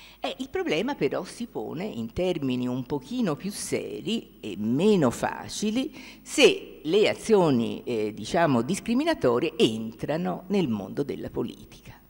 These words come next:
e nel mondo della rappresentanza e quindi della democrazia. Eh, perché lì, eh, perché lì, eh, ci sono, eh,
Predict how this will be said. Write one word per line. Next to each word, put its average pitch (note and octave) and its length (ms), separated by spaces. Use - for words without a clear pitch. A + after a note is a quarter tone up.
e G#3 120
nel B2+ 300
mondo B2 420
della A2+ 240
rappresentanza G#2 1300
e - 40
quindi B2+ 240
della A#2 220
democrazia. A#2 760
Eh, - 200
perché C4 340
lì, C#4+ 600
eh, F#3+ 160
perché G#3+ 480
lì, G3 380
eh, - 200
ci D3+ 140
sono, F#3 580
eh, B2+ 300